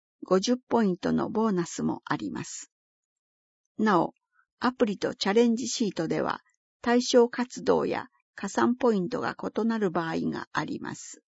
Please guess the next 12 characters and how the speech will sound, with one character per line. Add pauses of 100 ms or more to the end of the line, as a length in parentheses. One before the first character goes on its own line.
(960)
商
品、 (560)
例、 (1000)
高
機
能
枕、 (720)
電
子
圧
力
鍋、